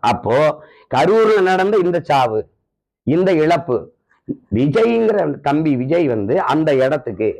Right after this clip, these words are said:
அவர் வரலன்னா இந்த கூட்டம் கூட போகுதா? இந்த நிகழ்வு நடக்க போகுதா? அப்ப முதல் காரணி யாரு? நீங்க சொல்லுங்க ஐயா, சொல்லுங்க, நீங்க சொல்லுங்க, யாராவது சொல்லுங்க. முதல் காரணம், நான் வர்றதுனால தானே அது நடக்குது.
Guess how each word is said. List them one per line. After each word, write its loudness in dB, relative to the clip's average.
அவர் -2
வரலன்னா 2
இந்த -2
கூட்டம் -4
கூட -2
போகுதா? -4
இந்த 0
நிகழ்வு 0
நடக்க -4
போகுதா? -4
அப்ப -4
முதல் -2
காரணி -2
யாரு? -2
நீங்க -2
சொல்லுங்க 0
ஐயா, 0
சொல்லுங்க, -4
நீங்க 0
சொல்லுங்க, 2
யாராவது 0
சொல்லுங்க. -10
முதல் 0
காரணம், 2
நான் 0
வர்றதுனால 0
தானே 0
அது 0
நடக்குது. 0